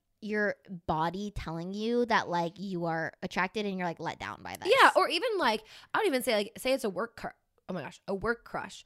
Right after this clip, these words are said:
Speaker 1: Yeah.
Speaker 2: You're at work, like, and now it's, like, a very hybrid environment, and they're not
Speaker 1: Mm-hmm.
Speaker 2: there that day, and you kinda
Speaker 1: Yeah.
Speaker 2: expected to see them.
Speaker 1: You're, like, let down.
Speaker 2: You got a little, you curled your hair a little bit extra today.
Speaker 1: Yeah, you put,
Speaker 2: And
Speaker 1: you,
Speaker 2: you
Speaker 1: you put more mascara on than usual.
Speaker 2: And, like, you're never gonna admit it, but, like,
Speaker 1: Yeah.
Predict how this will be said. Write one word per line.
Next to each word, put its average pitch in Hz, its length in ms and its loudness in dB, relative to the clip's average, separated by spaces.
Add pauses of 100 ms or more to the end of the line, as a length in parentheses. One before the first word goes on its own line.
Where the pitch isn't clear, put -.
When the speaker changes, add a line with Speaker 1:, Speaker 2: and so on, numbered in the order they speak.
Speaker 1:
Yeah. 226 320 8
Speaker 2:
You're 269 100 12
at 240 140 10
work, 277 360 10
like, 214 200 2
and 247 100 0
now 254 160 8
it's, 294 80 4
like, 254 100 0
a 214 40 2
very 214 180 2
hybrid 202 460 2
environment, 220 640 2
and 202 120 0
they're 254 60 2
not 359 160 2
Speaker 1:
Mm-hmm. 214 80 -6
Speaker 2:
there 254 180 2
that 226 240 -2
day, 165 220 0
and 196 80 -2
you 226 80 -2
kinda 208 120 8
Speaker 1:
Yeah. 202 140 8
Speaker 2:
expected 196 280 6
to 254 60 0
see 262 220 0
them. 240 160 4
Speaker 1:
You're, 254 80 6
like, 214 120 2
let 202 220 0
down. 170 380 -4
Speaker 2:
You 262 80 2
got 285 160 12
a - 20 8
little, 294 160 8
you 269 140 -2
curled 294 240 4
your 285 80 0
hair 277 120 4
a 262 60 2
little 262 240 0
bit 262 120 4
extra 262 280 2
today. 175 280 -2
Speaker 1:
Yeah, 254 540 8
you 240 60 -4
put, 247 80 -2
Speaker 2:
And 247 320 6
Speaker 1:
you, 427 60 8
Speaker 2:
you 247 140 0 (140)
Speaker 1:
you 320 120 2
put 359 220 2
more 311 160 2
mascara 254 440 0
on 185 120 -4
than 180 200 -4
usual. 165 380 -6
Speaker 2:
And, 339 140 8
like, 427 160 2
you're 415 120 4
never 494 180 6 (180)
gonna 233 160 2
admit 214 320 0
it, 190 260 2
but, 240 140 2
like, 262 100 4
Speaker 1:
Yeah. 233 300 10